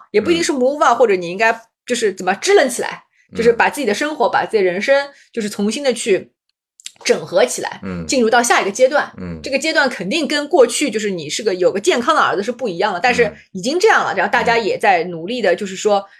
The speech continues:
Speaker 1: 把这个事情当成是一个生命的新的阶段去过去。那在这个时候呢，她老公的这个状态就又一次发生了转变。
Speaker 2: 问题是她老婆并没有，并没有说从一，从头到尾的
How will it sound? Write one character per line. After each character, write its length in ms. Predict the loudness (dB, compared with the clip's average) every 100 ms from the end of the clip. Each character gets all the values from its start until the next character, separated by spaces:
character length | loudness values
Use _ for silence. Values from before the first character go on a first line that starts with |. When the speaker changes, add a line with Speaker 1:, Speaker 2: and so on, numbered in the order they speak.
| _ _
Speaker 1:
把 180 | 0 0
这 120 | 2
个 100 | 2
事 100 | 2
情 160 | -4 0
当 160 | 0
成 160 | 0 -4
是 140 | -2
一 60 | -2
个 80 | -2
生 180 | -2
命 100 | -2
的 60 | -4
新 160 | -4 -4
的 80 |
阶 140 | -4 -4
段 120 | -4
去 80 | -2
过 220 | 2 2
去。 280 | 0 -14 -20 _ _ _ -2
那 140 | 0
在 220 | 2 2
这 120 | 4 2
个 80 | 0
时 160 | 0
候 160 | 0 0
呢， 120 | -2
她 140 | -2 0
老 180 | 0 0
公 160 | -4
的 80 | -4
这 80 | -2
个 60 |
状 220 | 0 0 -2
态 160 | -8
就 120 | -6
又 280 | -4 0 2
一 140 | 0 -4
次 220 | -8 -4
发 180 | -2 -2
生 100 | -4
了 240 | -10 -8
转 200 | -8 -8
变。 200 | -8 -12 -12 0
Speaker 2:
问 160 | 2 2
题 120 | 2
是 140 | 0
她 140 | 2 0
老 160 | 0
婆 120 | -4
并 240 | -6 -4 -2
没 140 | 0
有， 260 | 0 -2 -8 -18 -20 -20 _ -8
并 220 | -4 0
没 120 | 0
有 180 | -2 -4
说 500 | -6 -2 -2 -6 _ _ -20
从 460 | -10 -6 -6 -10 _ -12
一， 280 | -12 -12 _
从 280 | -8 -6 -4
头 180 | -2 2
到 200 | 2 2
尾 100 | 0 -8
的 180 | -12